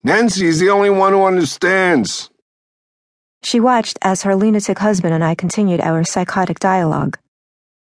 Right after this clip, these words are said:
Speaker 2: When I looked at my mother, I knew I was on my own.
Speaker 1: If it was in the orange juice, then how come you're okay?
Speaker 2: Game on. He would make it if I could just outsmart him.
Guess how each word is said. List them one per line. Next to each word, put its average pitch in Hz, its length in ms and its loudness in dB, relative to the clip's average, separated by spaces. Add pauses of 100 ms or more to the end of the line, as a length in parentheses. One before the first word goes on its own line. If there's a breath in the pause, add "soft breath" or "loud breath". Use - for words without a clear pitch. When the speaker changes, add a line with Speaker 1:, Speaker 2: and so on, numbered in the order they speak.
(200)
Speaker 2:
When 220 120 0
I 226 80 2
looked 247 240 0
at 202 80 0
my 190 120 0
mother, 180 440 0 (560)
I 202 160 -2
knew 214 220 2
I 180 100 0
was 175 140 -2
on 180 160 0
my 165 140 -2
own. 175 340 -2 (1300)
Speaker 1:
If 139 100 -4
it 180 60 0
was 190 200 0
in 185 80 0
the 185 140 2
orange 196 400 2
juice, 113 320 0
then 127 180 0
how 170 160 2
come 170 300 0
you're 190 340 2
okay? 87 460 -2 (1160)
Speaker 2:
Game 214 260 2
on. 170 400 0 (280)
He 208 140 -2
would 190 140 0
make 208 280 0
it 175 100 -2
if 170 120 -4
I 170 80 -2
could 143 120 -8
just 185 220 -2
outsmart 185 460 -2
him. 151 260 -2